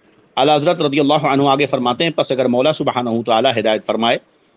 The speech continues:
और उसके करम से कुछ दूर नहीं, यानी ये हज़रात अपने मजहब मरदूद से बाज आएँ और अलानिया रब्बुल आलमीन की तरफ तौबा लाएँ, फ़इख़्वानुकुम फ़िद्दीन, तुम्हारे दीनी भाई हैं, वरना अहले सुन्नत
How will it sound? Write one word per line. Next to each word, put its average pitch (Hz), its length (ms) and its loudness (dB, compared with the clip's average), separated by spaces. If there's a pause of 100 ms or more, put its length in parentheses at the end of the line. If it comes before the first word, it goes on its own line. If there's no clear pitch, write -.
(140)
और 117 80 2
उसके 127 200 -4
करम 147 260 2
से 143 140 -4
कुछ 123 220 -8
दूर 147 240 2
नहीं, 120 300 -2
यानी 120 180 -2
ये 131 100 2
हज़रात 127 360 2
अपने 127 180 -2
मजहब 117 300 0
मरदूद 131 420 0
से - 160 -4
बाज 131 280 2
आएँ 92 200 -2 (580)
और 131 140 2
अलानिया 143 600 4 (240)
रब्बुल 131 260 2
आलमीन 135 480 4
की 143 140 -4
तरफ 123 320 0
तौबा 123 440 2 (760)
लाएँ, 120 440 0 (320)
फ़इख़्वानुकुम 127 720 -2
फ़िद्दीन, 95 420 -10 (840)
तुम्हारे 135 280 2
दीनी 120 240 2
भाई 135 280 2
हैं, 165 140 0
वरना 117 300 0
अहले 120 320 -2
सुन्नत 143 380 -4